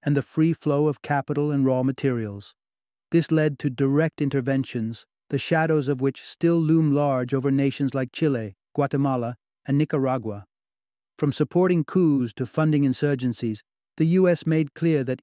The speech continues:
economic interests and neoliberal principles trumped democratic ideals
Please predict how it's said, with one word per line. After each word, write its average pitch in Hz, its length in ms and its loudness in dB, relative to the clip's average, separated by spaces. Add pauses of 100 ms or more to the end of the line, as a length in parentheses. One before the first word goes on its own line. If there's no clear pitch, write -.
economic 170 560 0
interests 143 540 -4
and 127 180 0
neoliberal 151 560 2
principles 123 680 -4 (100)
trumped 170 400 -2
democratic 147 600 -2
ideals 135 600 -2